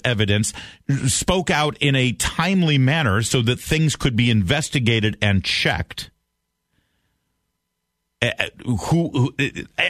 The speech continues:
everything that Christine Blasey Ford didn't do, by equating her and connecting her to Christine Blasey Ford, who, like it or not, is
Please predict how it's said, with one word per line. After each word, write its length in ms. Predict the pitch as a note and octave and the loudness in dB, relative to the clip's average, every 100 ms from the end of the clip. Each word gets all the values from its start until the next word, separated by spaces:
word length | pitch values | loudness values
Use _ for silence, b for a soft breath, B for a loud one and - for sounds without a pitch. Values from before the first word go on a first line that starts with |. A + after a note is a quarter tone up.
| - | -2
everything 500 | F#3+ G3 A3 G3+ F3 | -4 -2 -2 0 0
that 120 | D#3 | 0
Christine 400 | - E3+ E3 D3 | -2 -2 0 0
Blasey 320 | C#3+ B2+ C3 | 0 0 0
Ford 320 | - C3 G#2+ | 0 0 2
didn't 440 | F2+ E3 B2+ - F2+ | 0 0 -2 0 2
do, 380 | F2 D2+ C2+ A#2 - _ _ _ _ _ _ _ _ _ _ _ _ _ _ _ _ - | 2 0 0 -2 -4 _ _ _ _ _ _ _ _ _ _ _ _ _ _ _ _ -2
by 220 | A#2 D3 D3 | 0 2 0
equating 680 | D3 - - G3+ A3+ A3 C#3+ | -2 -2 0 0 2 2 2
her 180 | C#3+ | 0
and 160 | C#3+ C#3 | 0 -2
connecting 600 | - D3+ D3+ - G3+ F3 | 0 0 0 0 0 0
her 220 | B2+ E3+ | 0 0
to 440 | D3 - C#3 B2+ A#2 - G#2 | -2 -2 0 0 -2 -6 -4
Christine 280 | F3+ D3+ E3 | -2 0 0
Blasey 280 | D3+ B2 B2 | 0 0 -2
Ford, 240 | F#3+ D#3+ | 0 0
who, 260 | B2 C3+ - | 2 0 0
like 320 | B2 C#3 F#3 | 0 0 0
it 80 | F3 | 0
or 40 | C3 | 2
not, 360 | D#3+ F3+ B2+ | 2 0 0
is 200 | B2+ G#2+ | -2 -2